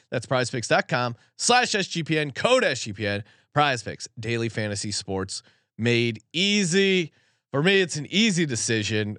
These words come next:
Um, maybe the matchup isn't great, but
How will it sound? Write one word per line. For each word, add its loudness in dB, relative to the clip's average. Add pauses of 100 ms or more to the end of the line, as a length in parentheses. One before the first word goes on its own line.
(140)
Um, 0 (240)
maybe 2
the 2
matchup 0
isn't 0
great, 0
but 0